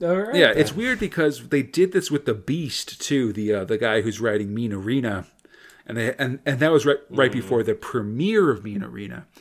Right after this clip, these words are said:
Speaker 2: But it looks like this time they've sort of crossed some wires or something, so Bad City Blue won't be out until, yeah, until eighty-six.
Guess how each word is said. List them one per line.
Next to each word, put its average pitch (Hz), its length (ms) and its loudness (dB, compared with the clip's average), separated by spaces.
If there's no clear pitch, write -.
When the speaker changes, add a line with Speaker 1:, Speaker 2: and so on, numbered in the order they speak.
Speaker 2:
But - 240 -10
it 123 140 -2
looks 135 200 2
like 123 140 2
this 135 220 4
time 117 240 0
they've 107 160 0
sort 113 180 0
of - 80 -16
crossed 107 360 -4
some 110 100 -6
wires 107 420 0
or 101 60 -4
something, 107 360 -6
so 110 120 -4
Bad 101 240 -2
City 107 200 -8
Blue 110 320 -4
won't 104 240 -4
be 110 200 -8
out 107 400 -6
until, 101 300 -8
yeah, 107 120 0
until 98 340 -4
eighty-six. 107 720 -6